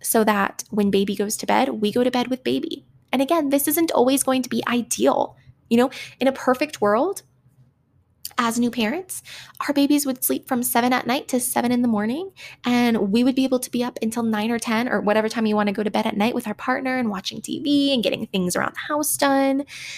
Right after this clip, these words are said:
And then we would go to bed and we would sleep all night when we would wake up in the morning. But being a parent is not an ideal perfect world, and it never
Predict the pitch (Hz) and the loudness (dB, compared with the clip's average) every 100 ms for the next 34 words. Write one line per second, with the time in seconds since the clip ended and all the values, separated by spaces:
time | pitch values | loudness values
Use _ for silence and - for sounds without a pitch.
0 | - - 262 269 247 208 175 - - 339 | -8 2 4 6 4 2 -2 -2 0 4
1 | 330 294 226 190 - 202 - 208 277 294 | 4 4 2 0 -2 -4 -2 -2 0 0
2 | 208 190 190 190 202 214 247 247 - - | 0 0 -2 -2 -2 0 0 -2 -6 -18
3 | - _ _ _ - 214 - - - _ | -20 _ _ _ 0 0 -2 -10 -20 _
4 | _ - _ - 190 214 - 180 190 247 | _ -20 _ 4 6 4 2 2 4 2
5 | 269 - 180 165 165 - 185 - 196 180 | 0 -4 0 0 0 0 -4 -2 -2 0
6 | 175 190 - - - 196 - - 196 190 | 0 -2 -6 -6 -4 -2 -2 0 -2 -2
7 | - 190 196 208 247 | -2 -2 0 0 -2